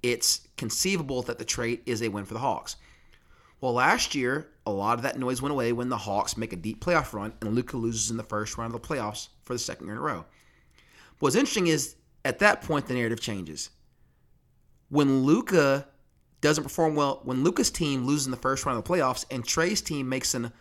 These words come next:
improbable run to the Eastern Conference Finals, and if he doesn't hurt his ankle,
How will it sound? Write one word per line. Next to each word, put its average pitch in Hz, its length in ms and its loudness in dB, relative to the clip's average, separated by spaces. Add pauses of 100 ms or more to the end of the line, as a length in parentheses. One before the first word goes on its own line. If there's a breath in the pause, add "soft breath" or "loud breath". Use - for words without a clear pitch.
(500 soft breath)
improbable 156 800 6
run 139 220 4
to 135 60 -2
the - 140 -4
Eastern - 200 -4
Conference - 300 -4
Finals, 151 480 4
and 139 180 -2 (100)
if 151 180 -2
he 160 140 -4
doesn't 147 280 6
hurt 135 120 2
his 110 120 0
ankle, 156 480 0